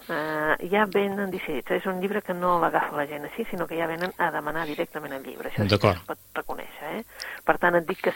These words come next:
Speaker 1: sí que deu tenir a veure el fet de que ell surti en mitjans de comunicació.
Speaker 2: Entesos. Una co-, una compra ja molt, mm,
Speaker 1: Sí.
Speaker 2: molt predisposada.
Speaker 1: Molt predisposada, exacte. Eh?
Speaker 2: Bé, doncs Una tienda en París, de Màxim Huerta, en el número vuit, en la llista de llibres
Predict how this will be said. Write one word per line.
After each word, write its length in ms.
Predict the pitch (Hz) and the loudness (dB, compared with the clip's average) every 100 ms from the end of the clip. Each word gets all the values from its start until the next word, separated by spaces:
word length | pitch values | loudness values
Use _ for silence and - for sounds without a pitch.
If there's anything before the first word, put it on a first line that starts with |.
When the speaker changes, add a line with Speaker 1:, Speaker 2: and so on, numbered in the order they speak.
| - | -2
Speaker 1:
sí 80 | |
que 140 | 196 170 | -2 2
deu 140 | 160 | 2
tenir 300 | 156 151 139 | 0 -4 -2
a 40 | 131 | 2
veure 320 | 139 151 156 | 2 4 4
el 60 | 139 - | 2 0
fet 140 | 135 | -4
de 100 | 131 | -4
que 100 | - | -6
ell 80 | 135 - | -8 -6
surti 240 | 139 - | -8 -6
en 140 | 147 135 | -10 -10
mitjans 280 | 127 127 - | -6 -4 -4
de 60 | |
comunicació. 520 | 156 147 - - - 98 | -10 -10 -12 -12 -6 -4
Speaker 2:
Entesos. 400 | 98 117 98 95 | 6 6 6 4
Una 200 | 120 127 | 8 8
co-, 160 | - 165 | 6 6
una 220 | 143 127 | 8 10
compra 320 | 139 143 135 | 10 8 10
ja 160 | 120 131 | 10 12
molt, 560 | 131 131 127 117 101 90 - - - - - | 12 12 12 8 6 2 -6 -10 -10 -12 -6
mm, 680 | 101 104 104 107 101 101 101 | -2 0 0 0 -2 -2 6
Speaker 1:
Sí. 60 | |
Speaker 2:
molt 200 | 165 139 | 10 12
predisposada. 640 | 135 139 143 - 143 123 87 | 12 12 12 12 12 12 10
Speaker 1:
Molt 180 | 202 190 | 8 8
predisposada, 640 | - 160 - 151 - - | 8 2 0 -4 -2 -2
exacte. 360 | - 156 - - 107 - | 0 0 -2 -2 -8 -4
Eh? 160 | 214 269 - - - - - - - - - - - - | -2 -2 -8 -20 -18 -12 -10 -10 -12 -18 -20 -20 -14 2
Speaker 2:
Bé, 200 | 104 202 - | 4 4 2
doncs 240 | 101 98 | 2 6
Una 140 | 117 107 | 8 10
tienda 240 | 120 104 | 10 10
en 60 | 104 | 8
París, 240 | 113 - | 8 10
de 80 | 123 | 10
Màxim 300 | 107 117 120 | 10 10 10
Huerta, 240 | 101 120 147 | 10 8 10
en 60 | |
el 80 | 117 | 8
número 240 | 107 151 139 | 8 8 8
vuit, 480 | 110 104 139 - - | 6 10 8 8 4
en 140 | 95 | 4
la 60 | 95 | 6
llista 240 | 113 - | 8 8
de 80 | 110 | 8
llibres 380 | 98 117 127 147 | 10 10 12 12